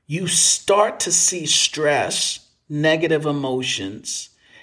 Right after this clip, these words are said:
and you start to see the acquisitions that come, and you start to see different things that show up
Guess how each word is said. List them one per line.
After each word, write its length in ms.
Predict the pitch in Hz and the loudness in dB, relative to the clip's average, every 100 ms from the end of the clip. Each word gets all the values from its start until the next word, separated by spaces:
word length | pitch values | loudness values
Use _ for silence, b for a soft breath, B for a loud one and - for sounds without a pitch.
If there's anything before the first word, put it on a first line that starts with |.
| B - | B -4
and 180 | 156 | -2
you 80 | 151 | 0
start 460 | 151 - 175 170 170 | -2 2 2 0 -2
to 100 | 147 | 0
see 720 | - - 151 147 139 139 - B B B - | 2 2 0 -2 -4 -6 -10 B B B -2
the 220 | 147 - | -2 2
acquisitions 1000 | 160 160 160 143 143 139 - 147 135 131 | 2 2 -2 -2 -2 0 -2 -2 -2 -4
that 180 | 131 110 | -4 -4
come, 300 | - 151 139 | -2 -2 -2
and 80 | 135 | -4
you 80 | 131 | -4
start 340 | - 180 170 170 | -2 0 -2 -2
to 80 | |
see 300 | 143 - 170 | 0 0 -2
different 480 | 151 147 165 175 135 | -2 -2 0 -2 -6
things 560 | - 160 165 147 135 131 | -6 -4 -4 -4 -6 -8
that 180 | - - | -6 0
show 520 | - - 156 143 147 | 2 2 2 2 4
up 400 | 226 - - | 4 2 -2